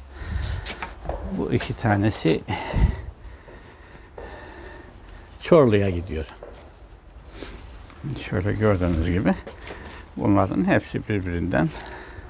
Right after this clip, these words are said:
farksız. Evet, şuradaki, şuradaki dört tane, dört tane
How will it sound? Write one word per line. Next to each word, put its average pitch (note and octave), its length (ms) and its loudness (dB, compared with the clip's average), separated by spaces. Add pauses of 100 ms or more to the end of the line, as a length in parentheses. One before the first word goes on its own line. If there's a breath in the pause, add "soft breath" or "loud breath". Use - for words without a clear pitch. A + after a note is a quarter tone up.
(960 loud breath)
farksız. - 760 2 (1400 loud breath)
Evet, A2 280 2
şuradaki, D3+ 840 6 (960 loud breath)
şuradaki A#2 640 4
dört D3+ 260 6
tane, C#3 440 8 (2250 loud breath)
dört - 320 6
tane A2 520 6